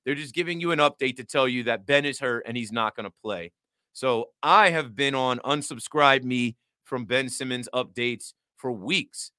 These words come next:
For me, it was the whole, "I got hit in the eye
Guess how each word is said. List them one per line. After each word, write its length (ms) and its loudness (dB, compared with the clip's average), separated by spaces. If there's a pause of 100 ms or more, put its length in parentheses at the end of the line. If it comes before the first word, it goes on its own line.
For 100 -8
me, 260 2
it 80 4
was 180 -4
the 100 4
whole, 400 2 (200)
"I 140 4
got 200 4
hit 140 -2
in 60 -10
the 160 0
eye 400 6